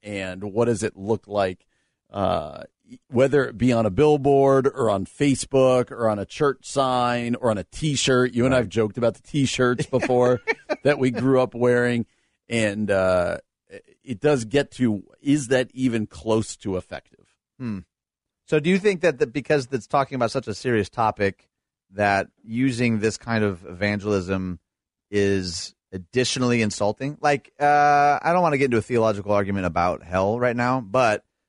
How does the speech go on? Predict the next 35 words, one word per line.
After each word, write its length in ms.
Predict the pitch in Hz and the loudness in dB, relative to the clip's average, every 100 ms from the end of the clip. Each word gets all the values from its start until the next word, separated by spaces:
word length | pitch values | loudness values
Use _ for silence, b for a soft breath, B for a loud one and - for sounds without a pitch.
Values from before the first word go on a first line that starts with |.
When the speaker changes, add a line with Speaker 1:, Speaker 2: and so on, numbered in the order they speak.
| _ _ | _ _
Speaker 2:
um, 520 | 104 101 98 92 90 - _ _ _ _ _ _ - | -4 -2 -2 -4 -10 -16 _ _ _ _ _ _ -2
if, 220 | 139 - | -2 -2
if 160 | 147 151 | -2 0
what 140 | 170 | 2
we're 100 | 135 127 | 2 0
finding 380 | 135 131 123 | 0 -2 -2
to 60 | 117 | -8
be 100 | 113 | -12
true 220 | 98 120 | -8 -2
about 240 | 113 113 87 | 0 0 -2
the 80 | |
global 840 | 98 - 101 110 117 113 113 107 104 _ _ _ | -10 -8 -2 0 2 2 0 0 -4 _ _ _
statistics 540 | _ 113 - 117 120 104 | _ -6 -4 -4 -6 -8
of 60 | 101 | -12
Christianity, 720 | 104 - 101 98 95 80 82 | -12 -10 -6 -4 -4 -6 -6
Speaker 1:
Right. 240 | 82 80 - _ _ _ | -8 -10 -20 _ _ _
Speaker 2:
like, 220 | 117 110 | -2 -2
should, 540 | - - 143 147 143 - _ _ | -2 2 4 4 0 -14 _ _
should 260 | - 175 175 | -4 2 2
a 60 | |
message 300 | 151 135 131 | 2 0 0
like 160 | 120 110 | 0 0
that 240 | 110 104 | 0 0
be 120 | 92 117 | 0 0
reduced 460 | 107 92 104 - - | 0 0 -2 -4 -14
to 220 | - 233 | -4 0
a 40 | 127 | 0
billboard? 500 | 87 80 73 78 78 | 0 -4 -4 -6 -2
Does 200 | 147 147 | 0 2
that 240 | 170 - | 0 0
miss 280 | 117 135 - | -2 -2 -2
the 100 | 110 | -4
whole 180 | 113 104 | -4 -4
point 520 | - 127 110 104 - _ _ _ | -2 0 0 -2 -6 _ _ _
of 180 | 104 101 | -6 -6